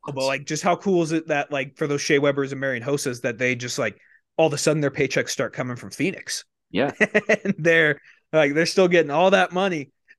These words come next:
Speaker 1: and they will never step foot in the state of Arizona ever.
Speaker 2: You could build a really good team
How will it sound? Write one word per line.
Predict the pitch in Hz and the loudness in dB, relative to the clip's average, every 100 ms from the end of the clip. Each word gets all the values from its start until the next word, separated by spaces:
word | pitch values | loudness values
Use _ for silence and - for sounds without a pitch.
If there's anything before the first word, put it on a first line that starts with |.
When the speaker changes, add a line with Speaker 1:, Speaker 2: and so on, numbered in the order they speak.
| _ _ _ _ _ | _ _ _ _ _
Speaker 1:
and | 160 160 | -6 0
they | 160 | 0
will | 156 143 | 0 -2
never | 151 170 160 | -2 0 0
step | 151 - 160 - | -2 -2 -2 -4
foot | - 156 123 _ _ _ _ _ _ _ | -4 -2 -2 _ _ _ _ _ _ _
in | 165 151 | -8 -6
the | |
state | 147 147 139 | -2 0 0
of | |
Arizona | 135 131 123 113 | 0 -4 -6 -8
ever. | 92 101 101 - _ | -8 -10 -10 -16 _
Speaker 2:
You | 110 196 | 2 4
could | 214 294 127 | 6 4 6
build | 110 110 | 6 6
a | 92 | 4
really | 87 85 98 101 98 92 | 2 -2 0 2 2 -2
good | 87 90 85 85 | -4 -4 -4 -8
team | 82 78 67 - | -6 -4 -6 -8